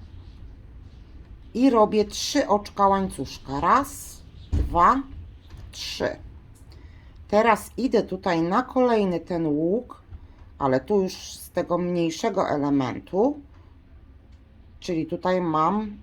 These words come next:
e, tylko sześć oczek. Nie będę kręcić, bo musimy dorobić ten siódmy, to znaczy ten trzeci rząd tych, ym, że tak powiem, tych łuków.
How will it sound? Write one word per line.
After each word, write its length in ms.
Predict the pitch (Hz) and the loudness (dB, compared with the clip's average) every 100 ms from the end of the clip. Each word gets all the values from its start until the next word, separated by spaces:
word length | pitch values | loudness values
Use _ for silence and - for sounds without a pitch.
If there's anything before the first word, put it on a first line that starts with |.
| - | -12
e, 240 | - 165 165 | -6 -4 -4
tylko 360 | - 156 160 | -2 -4 -4
sześć 360 | 180 185 165 - | -6 -6 -6 -6
oczek. 340 | 131 120 - - - - - 135 | -8 -8 -14 -20 -20 -20 -14 -10
Nie 80 | |
będę 320 | 160 165 170 151 | -4 -2 -2 -6
kręcić, 840 | - 202 156 143 - 247 - - - - - - | -2 0 0 -2 -4 -8 -8 -18 -20 -20 -20 -12
bo 60 | 160 | -6
musimy 380 | 160 - 214 190 | -6 -2 0 2
dorobić 420 | 170 160 160 - | 2 2 0 -4
ten 180 | 165 156 | -4 -2
siódmy, 640 | - 202 139 127 92 - - - - - - - | -2 -2 0 0 0 -6 -16 -20 -20 -20 -20 -14
to 120 | 170 | -8
znaczy 240 | 160 165 156 | -6 -6 -4
ten 180 | 160 | -4
trzeci 400 | 160 - 202 - | -4 -2 -4 -4
rząd 400 | 156 170 156 - | -4 0 -2 -4
tych, 300 | - 135 - - | -6 -6 -8 -10
ym, 560 | 160 147 147 147 147 147 - - - - - - | -6 -2 -2 -2 -2 -6 -14 -20 -20 -20 -20 -18
że 140 | 151 | -12
tak 120 | 156 | -12
powiem, 340 | - 156 147 147 | -10 -4 -2 -4
tych 220 | 151 170 | -6 -6
łuków. 440 | 160 - - - | -6 -6 -12 -14